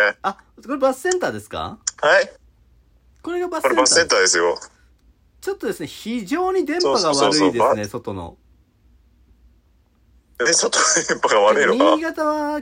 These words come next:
Speaker 1: 携帯の電波があんまり来てないということですかね、これは。
Speaker 2: え、なんでそんなこと言うんだ？
Speaker 1: <laughs>
Speaker 2: 違うよ。こう周りが全部ビルだから、多分。
Speaker 1: まあ、
Speaker 2: この辺都会だから。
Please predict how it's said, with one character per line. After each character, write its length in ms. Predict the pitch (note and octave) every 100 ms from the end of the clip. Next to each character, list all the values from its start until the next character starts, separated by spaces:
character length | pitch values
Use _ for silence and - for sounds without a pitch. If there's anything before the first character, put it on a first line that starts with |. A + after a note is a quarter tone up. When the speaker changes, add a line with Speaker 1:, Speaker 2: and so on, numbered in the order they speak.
| D4
Speaker 1:
携 160 | C4+ C4+
帯 100 | C#4
の 180 | C#4+ D4
電 80 |
波 100 | C4+ G3
が 80 |
あ 20 | E3+
ん 80 |
ま 80 | F#3
り 100 | F3+
来 80 | -
て 140 | A#3
な 140 | F#3+ G3
い 80 | F3+
と 100 | B2+
い 60 | A#2+
う 40 |
こ 120 | A#2+
と 80 | G#2+
で 80 | G2
す 80 | -
か 80 |
ね、 80 | A#2
こ 100 | C3
れ 60 | G2+
は。 240 | F2+ E2 _ _ _ _ _ -
Speaker 2:
え、 60 | A#2
な 180 | - -
ん 40 |
で 60 | -
そ 180 | - E3+
ん 40 |
な 160 | - D3
こ 80 |
と 60 | B2+
言 60 | A2+
う 20 |
ん 20 |
だ？ 200 | G#2+ D#2+
Speaker 1:
<laughs> 40 | -
Speaker 2:
違 60 |
う 20 | -
よ。 60 | - D#3+ - - _ _ _ _ _ _ - - - - - - - - - - -
こ 60 |
う 40 | G#2+
周 200 | C#3 A3
り 60 |
が 120 | A3
全 160 | - G#3+
部 100 | -
ビ 140 | -
ル 100 | -
だ 120 | - -
か 120 | G2+
ら、 100 | F#2
多 140 | A#2
分。 200 | F2 D#2+ - - _ _ _ _ _ _ _ _ -
Speaker 1:
ま 100 | D#3
あ、 20 |
Speaker 2:
こ 60 | A3
の 220 | C3 A#2+
辺 100 | A#2+
都 140 | B2+
会 180 | A2+ C3+
だ 120 | C3+
か 60 |
ら。 80 | F2+